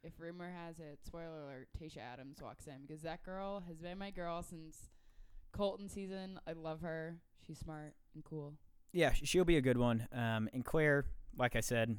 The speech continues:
Speaker 2: she doesn't have a personality, so I think it'll be an improvement.
Speaker 1: I agree.
Speaker 2: Um, okay, let's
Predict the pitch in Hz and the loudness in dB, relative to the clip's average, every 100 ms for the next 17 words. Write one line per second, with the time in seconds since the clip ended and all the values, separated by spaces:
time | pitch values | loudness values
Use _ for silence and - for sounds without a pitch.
0 | - - - 127 117 113 101 - 104 110 | -2 -2 2 4 4 2 6 6 6 0
1 | 95 92 92 - 104 95 92 - - - | -4 -4 -6 -2 0 0 -4 -8 -10 -20
2 | _ - - _ - _ _ - 135 127 | _ -20 -20 _ -20 _ _ -4 2 2
3 | 113 101 98 90 90 92 92 85 82 _ | 2 0 0 -2 2 2 2 -8 -12 _
4 | - 143 143 82 151 - - - - - | -20 -20 -18 -16 -16 -16 -18 -16 -4 0
5 | - 156 160 - 196 233 - - - - | 6 8 8 8 8 10 8 4 0 -14
6 | - - - - 113 156 - | -16 -16 -16 -2 4 4 4